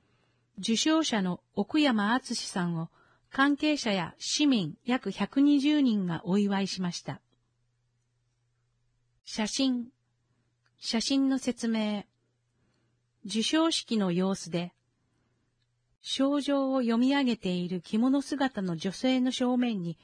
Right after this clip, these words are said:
受賞者が立っています。舞台の後ろは金色の屏風のようなもの。その前には五つの作品が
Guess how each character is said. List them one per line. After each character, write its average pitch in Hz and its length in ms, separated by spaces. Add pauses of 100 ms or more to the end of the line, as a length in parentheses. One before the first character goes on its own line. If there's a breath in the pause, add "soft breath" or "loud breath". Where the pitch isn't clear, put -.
(180)
受 180 120
賞 294 220
者 226 140
が 175 100
立 190 120
っ 190 60
て - 180
い 156 100
ま 147 140
す。 - 160 (1120)
舞 240 140
台 285 260
の 196 140
後 196 300
ろ 202 60
は 190 200 (400)
金 285 340
色 269 160
の 247 340
屏 269 300
風 285 100
の 302 140
よ 302 160
う 285 40
な 220 140
も 156 140
の。 156 200 (760)
そ - 180
の 262 120
前 269 240
に 185 120
は 165 200 (640)
五 220 240
つ 269 160
の 226 120
作 190 300
品 214 300
が 190 180